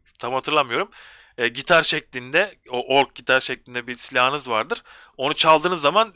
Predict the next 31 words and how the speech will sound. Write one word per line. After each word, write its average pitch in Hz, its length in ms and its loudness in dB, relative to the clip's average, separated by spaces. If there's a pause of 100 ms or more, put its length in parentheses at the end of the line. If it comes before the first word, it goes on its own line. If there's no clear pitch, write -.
(160)
e, 143 240 0
şeydeki, 147 640 -2 (280)
sokaktaki 151 500 -2
insanlar 151 420 0
dans 139 200 2
etmeye 135 240 -8
falan 135 260 -4
başlar 101 360 -6
böyle. 104 160 -10 (180)
Silah 165 400 0
güya. 95 320 -14 (880)
Yani 123 220 0
çok - 320 -4
böyle 156 140 2
absürt 147 360 4
şeylerin 151 340 0
olduğu, 139 300 0
bundan 143 260 0
sonra 135 200 -4
çıkan 127 280 -6
oyunların 123 580 -6
absürt, 127 480 -6
e, 110 480 -8
bölümleri 123 600 -2 (240)
olduğunu 113 420 -8
söyleyebilirim. 127 720 -4 (380)
Ve 165 180 -4
fiyatları 165 520 0
da 196 80 -2
çok - 300 -6
güzeldi. 113 420 -4